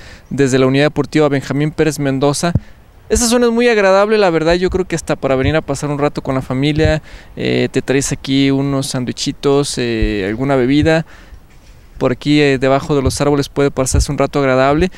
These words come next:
Y seguimos hablando con Manuel Maciel Jiménez, quien aquí en Tepa es el que tiene la culpa de la mayoría de los resultados, eh, que en deporte adaptado se han dado. Digo de la mayoría porque otros de los culpables son los deportistas.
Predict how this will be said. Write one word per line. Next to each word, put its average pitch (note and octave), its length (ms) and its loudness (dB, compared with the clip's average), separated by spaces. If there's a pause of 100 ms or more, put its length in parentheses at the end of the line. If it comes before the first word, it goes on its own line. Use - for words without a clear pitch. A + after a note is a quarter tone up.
(280)
Y C3 120 -2
seguimos C#3+ 520 2
hablando D3 440 2
con C3 280 0
Manuel B2+ 320 0
Maciel D3 340 0
Jiménez, C#3 560 0
quien C3 280 -2
aquí B2+ 180 -2
en D3+ 120 -2
Tepa G3 420 0 (340)
es - 160 -2
el E3 80 0
que D#3 140 -2
tiene E3+ 180 0
la D#3+ 140 2
culpa F3 480 0 (420)
de C3 220 0
la C3 120 2
mayoría C3+ 420 2
de F3 60 2
los D#3+ 120 4
resultados, C#3+ 880 -2
eh, A#2+ 380 -4
que B2+ 100 -6
en A#2+ 60 -6
deporte C3+ 400 -4
adaptado D3 320 0
se D#3 140 -4
han D3 100 -2
dado. D#3 240 2 (280)
Digo G#3+ 200 4
de A3 80 2
la F#3+ 80 2
mayoría E3 380 2
porque D3 560 0 (240)
otros F#3+ 320 0
de F#3+ 60 0
los E3 120 -2
culpables E3 400 0
son C#3 120 -2
los C3 100 -2
deportistas. F#3 680 -2